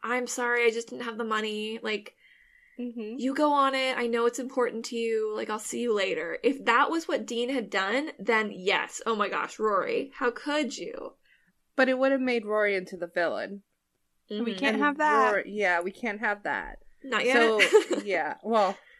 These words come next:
Speaker 2: yeah. So five days later, it's Friday night dinner, and we get an Emily mention, or mention, we get an Emily, um,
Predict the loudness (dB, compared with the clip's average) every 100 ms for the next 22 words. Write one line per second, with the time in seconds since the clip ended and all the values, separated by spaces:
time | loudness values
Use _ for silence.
0 | _ _ _ _ -6 -6 -6 _ _ 0
1 | 2 2 -2 0 2 2 4 2 2 0
2 | -2 -2 -6 -6 -8 _ _ _ -14 -14
3 | -14 -8 0 0 2 -2 -2 -2 -2 -2
4 | -2 -8 -6 -4 -2 -2 -4 -8 _ _
5 | -2 -2 0 -2 -2 -4 -6 -8 -6 -6
6 | -8 _ _ 2 6 6 4 -2 -2 -4
7 | -2 -4 -4 -2 0 2 0 -2 -2 -4
8 | -8 -8 -4 -4 -4 -6 -12